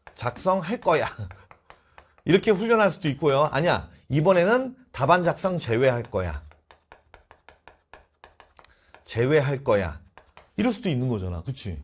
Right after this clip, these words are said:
그러면, 그러면 답안 작성 할 거야 하면 이 시간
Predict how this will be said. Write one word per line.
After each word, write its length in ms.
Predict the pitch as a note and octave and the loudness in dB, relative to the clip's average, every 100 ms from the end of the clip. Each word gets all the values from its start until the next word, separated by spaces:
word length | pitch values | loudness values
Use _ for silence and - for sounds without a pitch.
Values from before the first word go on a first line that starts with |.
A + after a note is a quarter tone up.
| _ _ | _ _
그러면, 460 | F#3+ F3+ D#3+ A2+ - | 4 4 6 2 -2
그러면 440 | - C#3 D#3 F#2 - - - | 0 2 2 0 -4 -20 -16
답안 260 | - D#3+ G#3 | 0 4 4
작성 280 | G3+ - F#3 | 4 0 -4
할 200 | G3 G#3+ | -4 0
거야 280 | A3+ G3+ F3+ | 2 2 2
하면 400 | E3+ A#3 B3+ B3 | 0 2 0 -2
이 300 | E3 F#3 G3 | -4 -2 -2
시간 420 | F#3 - G#3 F#3+ | -4 -2 0 0